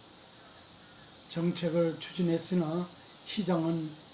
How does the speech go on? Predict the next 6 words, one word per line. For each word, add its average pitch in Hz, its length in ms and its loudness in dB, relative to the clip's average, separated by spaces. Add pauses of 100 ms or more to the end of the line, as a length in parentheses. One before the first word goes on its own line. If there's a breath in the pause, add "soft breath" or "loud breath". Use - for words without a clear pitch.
(600)
비웃고 165 460 -4
있습니다. 160 480 -4 (1080)
왜 190 240 8
그렇게 190 380 0
되는지에 185 540 8
대해서 156 400 -2